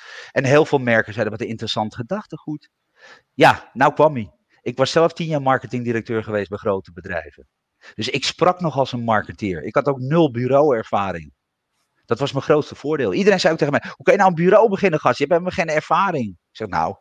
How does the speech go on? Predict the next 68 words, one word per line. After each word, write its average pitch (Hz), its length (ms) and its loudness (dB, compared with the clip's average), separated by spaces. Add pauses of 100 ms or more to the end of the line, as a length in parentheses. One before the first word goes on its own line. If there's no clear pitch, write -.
(180)
ik 107 140 -10
heb 120 160 -2
al 110 100 4
honderden 120 360 -2
bureaus, 113 440 0
eh, 95 60 -6
aangestuurd 123 560 -2
als, 101 140 -10
eh, 110 80 -8
chief 113 220 -10
marketing 127 440 -2
officer." 98 480 -6 (580)
"Ja, 117 80 0
maar 139 100 6
je 139 60 4
kan 151 120 4
nog 151 120 4
niet 151 160 0
een 147 100 2
bureau 147 360 6
runnen." 151 260 4
Ik 92 60 -8
zeg: 127 100 2
"Nee, 92 160 -2
da-, 127 160 -2
ik 160 220 -6
heb 160 120 0
nog 113 140 -6
wel 135 140 4
wat 82 140 -10
te 87 100 -4
leren. 180 280 -8
Ja, - 80 -8
dat - 160 -12
gaan 135 140 2
we 101 60 -6
ontdekken." 110 560 0
Dus 117 140 -4
dat 180 140 0
had 160 80 4
ook 120 80 -6
mis 170 200 0
kunnen 175 240 -4
gaan. 85 300 -10 (480)
Maar 135 140 4
ik 156 80 0
had - 100 -10
een 165 60 6
hele 175 240 4
frisse 139 420 0
blik. 139 280 2
En 117 60 2
dan 113 100 -6
kom 170 180 2
je 170 100 0
weer. 180 300 0 (540)
Alle 151 260 4
disruptieve 143 680 -2
innovaties 120 640 -2
komen 104 300 0
uit 101 160 -6
je 98 80 -14
dode 98 300 -2
hoek, 120 380 -12
van 95 200 -6
outsiders 101 640 -2
of 95 80 -16
outliers. 80 680 -12